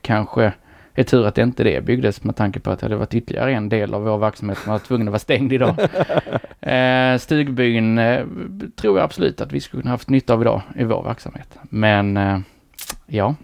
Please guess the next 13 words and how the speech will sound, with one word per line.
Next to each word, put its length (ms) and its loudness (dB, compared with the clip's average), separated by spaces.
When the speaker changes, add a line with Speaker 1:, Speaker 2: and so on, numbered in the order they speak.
Speaker 1:
många 300 -2
planer. 400 0
Sen 80 -4
Speaker 2:
Mm. 140 4
Speaker 1:
byggdes 280 0
då 100 2
idrottshallen, 760 -4
eh, 80 -6
Speaker 2:
Ja. 220 4
Speaker 1:
istället, 460 -4
skulle 300 -10
jag 80 -6
tro. 120 -12